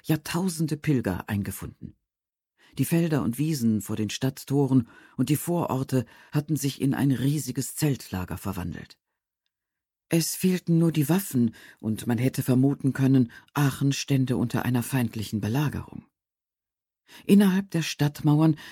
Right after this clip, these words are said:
drängten sich die Menschen, es herrschte eine unvorstellbare Enge. Zelte und notdürftige Unterkünfte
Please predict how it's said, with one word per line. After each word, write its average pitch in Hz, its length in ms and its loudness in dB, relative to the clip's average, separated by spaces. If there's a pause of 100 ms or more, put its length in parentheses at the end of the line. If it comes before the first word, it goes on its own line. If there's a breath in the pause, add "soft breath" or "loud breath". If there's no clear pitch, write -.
drängten 135 480 2
sich 113 180 -6
die 123 100 0
Menschen, 123 520 0 (260 soft breath)
es - 180 -4
herrschte 131 300 -2
eine 117 180 0
unvorstellbare 101 960 -2
Enge. 127 260 -4 (480)
Zelte 135 480 0 (240 loud breath)
und 101 240 -4
notdürftige 120 600 0
Unterkünfte 131 760 0